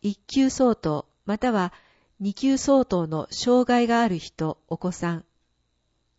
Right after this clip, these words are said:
二、療育手帳A判定、アイキュー三十五以下相当の障害がある人、お子さん。手当額月額、重度、五万一千五百円。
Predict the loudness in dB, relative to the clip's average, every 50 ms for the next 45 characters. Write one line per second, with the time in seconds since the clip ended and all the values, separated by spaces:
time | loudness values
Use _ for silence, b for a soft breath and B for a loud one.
0 | _ -6 -4 -2 -2 -4 -4 _ _ _ _ _ _ _ _ _ _ _ _ _
1 | _ _ _ _ _ _ _ _ _ 0 2 4 6 6 4 4 2 0 0 0
2 | 0 2 2 0 0 0 -2 0 2 4 4 4 4 2 0 -2 -2 -4 -4 -4
3 | -4 -4 -6 _ _ _ _ _ _ _ _ _ _ -4 -4 -2 -2 -2 0 0
4 | 0 0 0 0 -2 -2 -2 -2 -4 -6 -6 -6 -4 -4 -2 -2 -2 -4 _ _
5 | -12 -6 -4 -4 -2 0 0 2 2 0 0 -2 -4 -4 -4 -6 -8 -10 -10 b
6 | b b b b b b b b -4 0 2 2 2 4 2 2 2 2 0 0
7 | 0 -2 -4 -6 -10 -12 -8 -6 -6 -6 -8 _ _ _ -14 -12 -8 -6 -6 -6
8 | -4 -4 -4 -4 -6 -8 _ _ _ _ _ _ _ _ _ _ _ _ _ _
9 | _ _ _ _ _ _ _ _ _ _ _ -4 -2 -2 0 0 0 0 0 -2
10 | -4 -6 -10 -10 -10 -8 -6 -6 -6 -6 -6 -6 -8 -8 -8 -10 _ _ _ _
11 | _ _ _ _ _ _ _ -12 -6 -2 0 0 0 0 -2 -6 -6 _ _ _
12 | _ _ _ _ _ _ _ _ _ _ _ _ _ -2 -2 0 2 2 2 2
13 | 0 -2 _ -8 -10 -10 -8 -6 -4 -2 -2 -2 -4 -4 -4 -2 -2 -4 -4 -4
14 | -4 -4 -4 -4